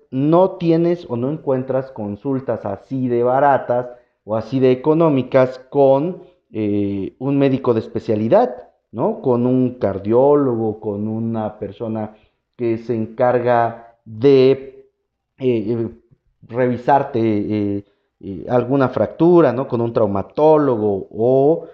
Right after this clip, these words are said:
con alguien de alguna otra especialidad.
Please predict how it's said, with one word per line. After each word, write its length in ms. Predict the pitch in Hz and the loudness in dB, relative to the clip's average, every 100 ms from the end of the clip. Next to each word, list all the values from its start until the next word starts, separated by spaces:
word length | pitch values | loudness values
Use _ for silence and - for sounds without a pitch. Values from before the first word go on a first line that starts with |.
| _ _ | _ _
con 300 | 123 127 123 - | -2 0 -2 -4
alguien 580 | 175 190 170 135 139 139 | 0 2 0 0 -2 2
de 100 | 123 | 2
alguna 460 | 123 131 156 147 | 2 0 0 2
otra 220 | 143 143 147 | 0 0 -4
especialidad. 880 | - 117 - 113 107 160 233 - | -6 -10 -4 -2 0 2 2 0